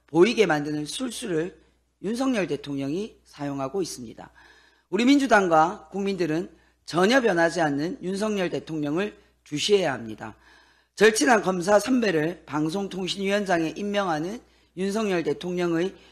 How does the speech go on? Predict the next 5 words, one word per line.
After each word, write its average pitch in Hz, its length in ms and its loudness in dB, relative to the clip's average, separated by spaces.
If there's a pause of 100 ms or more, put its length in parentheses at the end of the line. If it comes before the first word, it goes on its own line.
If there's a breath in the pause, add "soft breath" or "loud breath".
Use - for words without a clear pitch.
(240 soft breath)
변하지 202 500 2
않는 180 260 0
행태에 190 520 -4
주목해야 170 460 -8
합니다. 110 420 -12